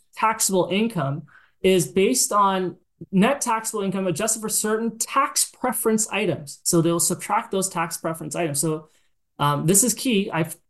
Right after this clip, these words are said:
put it here in the Excel sheet. Again, I'll share everyone on the screen in a second. But there's tax shelter deductions, interest expenses. So let's say people love to use a certain, uh, maneuver that somehow's got, got famous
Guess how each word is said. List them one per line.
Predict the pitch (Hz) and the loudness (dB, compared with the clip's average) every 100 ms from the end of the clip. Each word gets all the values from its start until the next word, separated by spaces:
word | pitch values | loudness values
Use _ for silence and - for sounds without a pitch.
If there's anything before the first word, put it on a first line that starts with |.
| _ | _
put | 233 | 2
it | 247 _ | 2 _
here | 208 208 | 2 4
in | 180 | 4
the | |
Excel | 156 - 175 185 | 4 2 0 -2
sheet. | 156 | -4
Again, | 151 147 | -4 -2
I'll | 135 | -4
share | 139 175 175 180 165 | -2 -2 0 -2 -2
everyone | 160 165 160 156 151 | -2 -2 -2 -6 -8
on | 151 | -6
the | |
screen | 139 - 160 | -4 0 0
in | 151 | 0
a | 143 | -2
second. | 147 143 135 139 - _ _ | -4 -6 -10 -14 -18 _ _
But | - - | -2 2
there's | 170 - | 2 2
tax | - 220 226 | 2 2 0
shelter | - - 202 214 196 | -4 -2 -2 -2 -2
deductions, | 165 143 196 214 - 185 185 - _ _ _ _ | -2 0 -2 -2 -4 -4 -6 -10 _ _ _ _
interest | - 240 240 254 - - | 2 2 4 0 0 -2
expenses. | 196 - - 190 208 147 135 165 | -4 -2 -2 -2 -2 -2 -4 -2
So | 165 143 | -2 -2
let's | 139 180 190 | -2 -2 0
say | 202 | 0
people | 196 190 190 | -2 -2 2
love | 165 175 | 2 2
to | - 175 | -2 0
use | 175 170 | 2 0
a | 147 | -2
certain, | - 175 165 180 170 160 - | -2 -2 -2 -2 -2 -4 -6
uh, | 139 131 123 | -8 -6 -4
maneuver | 143 156 175 170 139 | 2 4 4 4 0
that | 135 135 | -2 -2
somehow's | 165 156 160 147 | -2 -2 -2 -4
got, | 151 - | -6 -6
got | 143 123 | -6 -8
famous | - 160 160 147 - | 0 2 4 2 -2